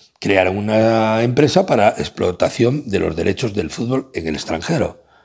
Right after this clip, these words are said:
Así, a dedo, pum, pum, entre los dos. Uno presidente de la Liga y el otro, eh, socio del Barça, avalista del Barça y... Porque no le han dejado de momento, sino dueño del Barça también.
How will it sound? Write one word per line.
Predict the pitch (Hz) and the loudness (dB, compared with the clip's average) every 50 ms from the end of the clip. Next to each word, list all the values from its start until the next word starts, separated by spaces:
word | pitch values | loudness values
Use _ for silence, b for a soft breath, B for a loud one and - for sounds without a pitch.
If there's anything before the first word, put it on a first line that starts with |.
| b b b b b _ _ _ | b b b b b _ _ _
Así, | 117 117 - - 190 170 | -4 -2 2 4 4 4
a | 98 104 | 4 4
dedo, | 139 160 101 82 78 - - - _ | 2 2 0 -2 -4 -8 -12 -18 _
pum, | - 202 202 202 | -4 -4 -4 -2
pum, | - - 98 80 80 | 0 0 0 0 -2
entre | 82 80 82 | -4 -6 -6
los | 82 82 85 98 | -4 -4 -2 -2
dos. | 120 - 82 - - - b b b b b b b b b _ _ _ - - 139 123 98 - - - | -2 -2 -2 -6 -12 -18 b b b b b b b b b _ _ _ -4 0 2 2 2 0 -4 -2
Uno | - 151 131 117 104 92 | 4 4 4 4 4 2
presidente | 87 104 95 85 98 113 113 - 123 | 2 0 0 2 2 0 2 2 2
de | 123 | 4
la | 123 123 | 4 4
Liga | 135 147 147 180 208 B B B B B B - - - - - - | 4 2 2 2 2 B B B B B B -6 -4 -2 -4 -4 2
y | - 127 110 | 2 2 2
el | - - 123 | 2 2 0
otro, | 131 127 - 143 160 - - B B B B B B _ _ | 0 0 0 0 -2 -2 -4 B B B B B B _ _
eh, | - 110 107 110 - - | 0 2 2 4 4 4
socio | - - 143 - - 127 117 | 4 2 0 2 2 2 4
del | 120 123 | 4 6
Barça, | 135 143 160 165 156 - 208 233 233 170 - b b b b b | 6 6 6 6 4 4 2 2 2 0 -2 b b b b b
avalista | _ - 92 101 104 120 135 131 - - 120 | _ 2 4 4 6 6 4 4 4 2 4
del | 113 120 131 | 4 4 6
Barça | 135 147 175 196 190 - - 208 220 226 233 226 B B B B B _ | 6 6 4 4 2 0 2 4 4 4 4 2 B B B B B _
y... | - 113 104 104 104 101 104 104 104 104 104 104 101 98 98 101 98 101 B B B B B B B B _ _ _ _ | -4 -2 0 0 0 0 0 0 0 0 0 0 0 0 -2 -2 -4 -6 B B B B B B B B _ _ _ _
Porque | - 110 98 - 113 | 0 0 2 2 2
no | 127 131 135 135 | 4 4 4 6
le | 131 | 6
han | 131 131 131 | 4 4 4
dejado | 135 123 - 143 135 127 | 2 2 2 2 2 4
de | 127 123 | 4 2
momento, | 117 127 135 160 190 175 - 120 | 2 2 2 2 2 2 2 2
sino | 101 117 113 135 135 | 2 0 0 0 2
dueño | 127 127 120 120 117 | 2 2 2 4 2
del | 117 107 | 2 4
Barça | 98 101 95 - 104 95 | 4 4 2 2 -2 -2
también. | - 90 90 87 82 82 82 | -2 -4 -4 -4 -6 -10 -10